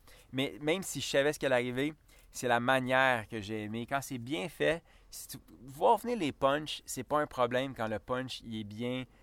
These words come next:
enfoncé, tu sais. Puis dans ce cas-ci, c'était, c'était cool. Euh, la seule chose, mon petit, petit, petit, petit, petit bémol, puis je vais, euh, je vais, je vais dropper quelque chose que j'ai lu aujourd'hui, justement. Euh, selon moi, il manquait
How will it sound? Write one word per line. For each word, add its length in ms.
enfoncé, 840
tu 200
sais. 80
Puis 160
dans 180
ce 80
cas-ci, 340
c'était, 300
c'était 260
cool. 460
Euh, 300
la 120
seule 260
chose, 260
mon 180
petit, 240
petit, 280
petit, 220
petit, 240
petit 360
bémol, 500
puis 340
je 140
vais, 80
euh, 540
je 200
vais, 100
je 100
vais 100
dropper 340
quelque 160
chose 180
que 100
j'ai 200
lu 100
aujourd'hui, 500
justement. 440
Euh, 480
selon 280
moi, 200
il 80
manquait 580